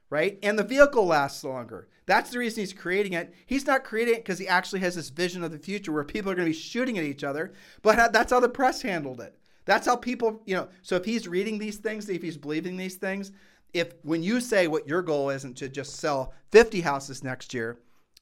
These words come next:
you wanna sell a hundred, you wanna sell seventy, you know, you wanna sell seventy-five maybe, a hundred, hundred and seventy-five, right?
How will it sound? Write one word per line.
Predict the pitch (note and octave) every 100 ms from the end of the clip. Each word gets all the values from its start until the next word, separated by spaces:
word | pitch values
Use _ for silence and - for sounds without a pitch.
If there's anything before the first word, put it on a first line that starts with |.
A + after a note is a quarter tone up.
| -
you | D3
wanna | C#3+
sell | - B2
a | G2
hundred, | G3 G#3 D3 F2+
you | - - _ C#3
wanna | C3
sell | - C3
seventy, | - D#3+ D#3 D3
you | D3
know, | C3
you | C3
wanna | C#3+
sell | D3
seventy-five | C3+ F3 E3+ D#3+ G#3+ G#3
maybe, | D3 B2+
a |
hundred, | D3+ G3+ D3
hundred | E3+ G3+
and | F#3+
seventy-five, | D#3 C#3 B2 A2 F2+
right? | C#3+ G3